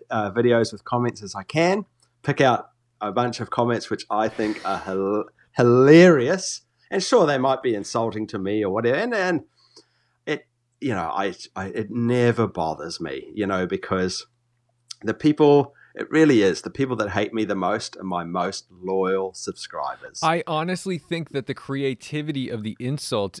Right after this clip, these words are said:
Speaker 2: is a
Speaker 1: Yeah.
Speaker 2: form of love. I think people
Speaker 1: That's right.
Speaker 2: insult you so that they might get the opportunity
Speaker 1: <laughs>
Speaker 2: to
Speaker 1: I,
Speaker 2: be like,
Speaker 1: I,
Speaker 2: "It's incredible."
Speaker 1: that, oh, that, they,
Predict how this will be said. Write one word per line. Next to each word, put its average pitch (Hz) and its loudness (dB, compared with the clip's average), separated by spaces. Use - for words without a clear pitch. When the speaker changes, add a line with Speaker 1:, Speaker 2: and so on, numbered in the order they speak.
Speaker 2:
is 113 -6
a 110 -8
Speaker 1:
Yeah. 117 2
Speaker 2:
form 147 4
of 104 0
love. 95 -2
I 120 -6
think 190 -6
people 185 -2
Speaker 1:
That's 104 0
right. 113 4
Speaker 2:
insult 165 -2
you 127 -2
so 135 0
that 123 -6
they 117 -4
might 117 -6
get 120 -6
the - -10
opportunity 110 -4
Speaker 1:
<laughs> - -8
Speaker 2:
to 127 -2
Speaker 1:
I, 120 8
Speaker 2:
be 113 2
like, 107 -4
Speaker 1:
I, 110 2
Speaker 2:
"It's 131 -10
incredible." 143 0
Speaker 1:
that, 117 2
oh, 120 4
that, 117 0
they, 143 4